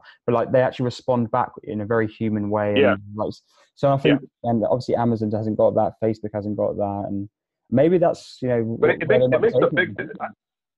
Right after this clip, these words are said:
Speaker 2: it makes such a difference. Like, there's, I, I, I mean, I, I have similar examples of companies where, yeah, like, I, I buy,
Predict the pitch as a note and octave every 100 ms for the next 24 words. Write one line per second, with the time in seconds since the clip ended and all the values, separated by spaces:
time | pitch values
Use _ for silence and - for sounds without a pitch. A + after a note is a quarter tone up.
0 | _ - D#3+ G3+ - G#3 - D#3 C#3+ D#3
1 | D#3+ - B2 D3 - D3 C3+ C#3 C3+ C3+
2 | C3 B2+ B2+ B2+ A#2 - - C3+ A#2+ G#2
3 | G#2 G#2+ G#2 F#2 B2 G#2 G#2+ G2 A2 G#2+
4 | - - _ _ _ - - B2+ B2+ B2
5 | C3 C3 B2 B2+